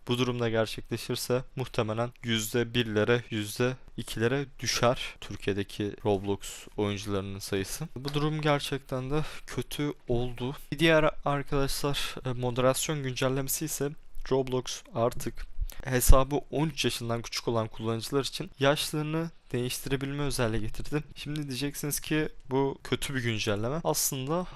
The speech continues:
hayır, bu kötü bir güncelleme değil. Çünkü artık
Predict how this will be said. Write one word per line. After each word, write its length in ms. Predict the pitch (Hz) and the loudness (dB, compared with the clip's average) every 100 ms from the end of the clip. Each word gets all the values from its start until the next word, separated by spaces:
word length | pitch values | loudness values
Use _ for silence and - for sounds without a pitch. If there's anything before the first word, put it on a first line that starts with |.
| - | 6
hayır, 380 | 143 123 131 139 | 8 8 2 -4
bu 60 | |
kötü 260 | 131 120 - | -4 -6 -4
bir 60 | |
güncelleme 500 | 117 113 110 110 151 151 - | -6 -2 -2 -2 -4 -6 -6
değil. 160 | 139 151 - - | -4 -4 -8 -8
Çünkü 520 | - 139 - 131 151 - - | -6 -6 -4 -4 -4 -6 4
artık 440 | 135 147 - | 6 6 0